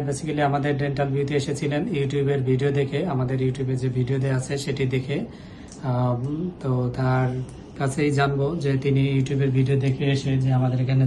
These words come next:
যে সার্ভিসটা নিয়েছেন এবং সেই সার্ভিস এবং আমাদের YouTube-এ ভিডিও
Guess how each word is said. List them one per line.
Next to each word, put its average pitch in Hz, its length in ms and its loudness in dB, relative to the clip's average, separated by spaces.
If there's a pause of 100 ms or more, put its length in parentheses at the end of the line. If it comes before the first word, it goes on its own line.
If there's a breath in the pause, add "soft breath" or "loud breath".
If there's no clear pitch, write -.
যে 127 80 4 (140)
সার্ভিসটা 131 420 0 (100)
নিয়েছেন 143 320 4 (100)
এবং 131 100 6 (140)
সেই 131 180 4 (120)
সার্ভিস 127 280 2 (140)
এবং 131 140 4 (120)
আমাদের 127 280 2
YouTube-এ 131 320 0 (100)
ভিডিও 127 220 4